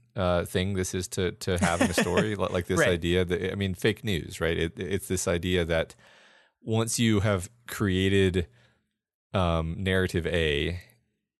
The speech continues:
Speaker 1: y-, you're going, a-, and then, and then you introduce the idea that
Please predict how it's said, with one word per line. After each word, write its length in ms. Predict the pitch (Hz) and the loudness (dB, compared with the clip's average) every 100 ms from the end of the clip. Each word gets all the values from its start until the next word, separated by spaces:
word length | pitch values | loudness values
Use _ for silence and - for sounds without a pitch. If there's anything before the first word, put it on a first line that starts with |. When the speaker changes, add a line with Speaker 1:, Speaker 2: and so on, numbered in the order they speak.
| _ | _
Speaker 1:
y-, 80 | 107 - | -12 -4
you're 160 | 101 | -2
going, 360 | 92 98 95 92 | 2 2 2 0
a-, 180 | 104 95 | -2 -2
and 140 | 98 | 0
then, 180 | 95 107 | 2 0
and 160 | - 92 | 0 0
then 140 | 104 | 2
you 180 | 107 101 | 2 0
introduce 760 | 98 92 85 87 85 - - - - _ _ _ _ _ _ _ - | 0 -2 0 2 2 0 -2 -4 -12 _ _ _ _ _ _ _ -4
the 160 | 104 | 2
idea 520 | 92 87 87 90 87 82 | 2 2 2 2 4 2
that 260 | 82 82 | 2 0